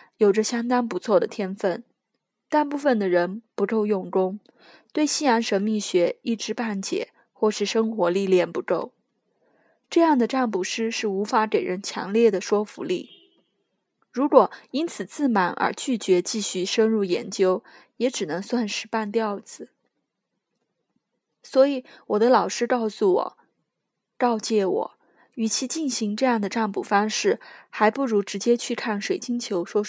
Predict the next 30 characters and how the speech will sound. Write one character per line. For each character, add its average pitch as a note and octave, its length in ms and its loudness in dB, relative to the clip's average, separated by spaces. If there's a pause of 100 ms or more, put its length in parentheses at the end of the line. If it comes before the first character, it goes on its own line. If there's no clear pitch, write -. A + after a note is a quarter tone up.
(180)
瞎 G#3+ 260 -4
话。 G#3 320 -4 (920)
而 B3+ 160 4
我 C#4+ 140 6
也 A#3 160 2
希 B3 220 0
望 A3 200 2
以 F3+ 100 -6
这 A3+ 180 2
句 G#3+ 140 -4
话 G3+ 300 -2 (280)
与 - 120 -8
大 G#3 240 -2
家 G3 260 -4
共 G3+ 220 0
勉 F3 340 -10
之。 F3+ 360 -8 (2250)
感 A3 200 2
谢 D4+ 200 -2
在 D4 160 2
写 A3+ 180 2
作 A#3 160 4
过 A3+ 180 8
程 G3 260 -2
中 A3 220 2 (680)
帮 A#3+ 180 2
忙 G#3+ 180 2
的 F#3+ 80 -2
同 F#3 240 -6
学 F#3 340 2